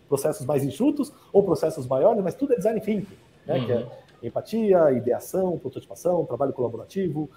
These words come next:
Speaker 1: é,
Speaker 2: Divergir,
Speaker 1: divergência,
Speaker 2: convergir.
Speaker 1: convergência.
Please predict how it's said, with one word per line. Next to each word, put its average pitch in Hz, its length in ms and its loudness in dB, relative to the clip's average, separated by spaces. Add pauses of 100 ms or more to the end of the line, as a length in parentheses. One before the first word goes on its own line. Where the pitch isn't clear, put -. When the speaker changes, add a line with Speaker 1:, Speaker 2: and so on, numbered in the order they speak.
(380)
Speaker 1:
é, 107 420 -6
Speaker 2:
Divergir, 123 380 2
Speaker 1:
divergência, 151 300 0
Speaker 2:
convergir. 123 400 2
Speaker 1:
convergência. 151 300 2